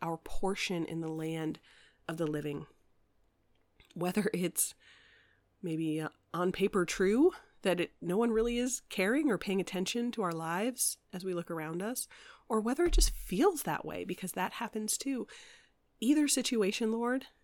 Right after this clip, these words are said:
it does not change the reality that you are there, that you are concerned for us, that you are our refuge, and that you care tremendously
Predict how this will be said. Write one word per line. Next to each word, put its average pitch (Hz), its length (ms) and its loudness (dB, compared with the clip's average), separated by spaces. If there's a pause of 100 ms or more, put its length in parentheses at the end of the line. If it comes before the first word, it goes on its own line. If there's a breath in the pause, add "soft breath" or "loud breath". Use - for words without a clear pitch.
(120)
it 175 100 -6
does 165 140 -4
not 170 260 0
change 214 320 -2
the 208 100 -4
reality 175 580 -4 (220)
that 170 120 -4
you 214 460 -2
are 170 120 -6
there, 160 380 -8
that - 100 -6
you 202 280 -2
are 180 280 -2
concerned 160 580 -6
for - 220 -10
us, - 320 -12 (480 soft breath)
that - 80 -6
you 202 280 0
are 180 480 0 (240)
our 165 200 -4
refuge, 151 560 -6
and 160 160 -4
that 147 120 -2
you 196 140 -2
care 180 540 -6 (360 loud breath)
tremendously 196 1300 -2